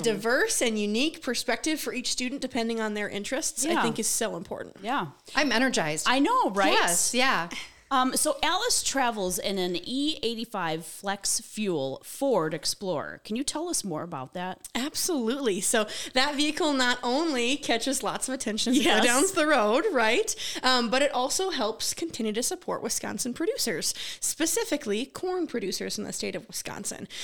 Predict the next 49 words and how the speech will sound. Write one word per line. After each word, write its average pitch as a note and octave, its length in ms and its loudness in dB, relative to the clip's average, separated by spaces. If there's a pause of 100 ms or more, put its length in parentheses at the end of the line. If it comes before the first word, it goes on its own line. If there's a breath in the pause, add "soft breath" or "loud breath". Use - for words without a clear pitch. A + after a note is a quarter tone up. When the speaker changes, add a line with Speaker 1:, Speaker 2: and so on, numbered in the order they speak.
Speaker 2:
So C#4+ 200 4
many D4+ 180 2
people D#4+ 220 2
might C#4 160 4
not C4 180 2
know A#3+ 160 2
it, A3 140 2
but A3+ 200 0
ethanol, A#3+ 600 0
E A#3 120 -2
eighty-five, D4+ 560 0
E G3+ 160 -4
eighty-eight, F3+ 600 -2 (220 loud breath)
has B3+ 280 4
at C4+ 160 0
least F4+ 220 0
a A4+ 80 0
percent C#4+ 360 0
of A3+ 80 -2
ethanol A3 420 -2
that A3 140 -2
comes A3+ 360 -4
from G#3 200 -6 (220)
corn, E4+ 480 0
sometimes C4 460 -2
other A3 160 -2
specialty G#3 420 -6
crops - 420 -2
like G#3+ 200 -6
potatoes. A3+ 640 -2 (280 loud breath)
Um, A#3 300 4
and B3+ 220 2
those D#4+ 280 2
crops - 520 -2
help B3 340 -2
power B3+ 480 0 (320 loud breath)
Alice A3+ 460 2
to G3+ 180 0
travel C4+ 400 2
all D#4 320 4
over D#4 220 0
the D4 100 -2
state C4+ 280 2
about A#3+ 220 0
forty C#4 300 0
thousand B3+ 440 0
miles G#3+ 420 0
every A3+ 320 -2
year. F4 260 -2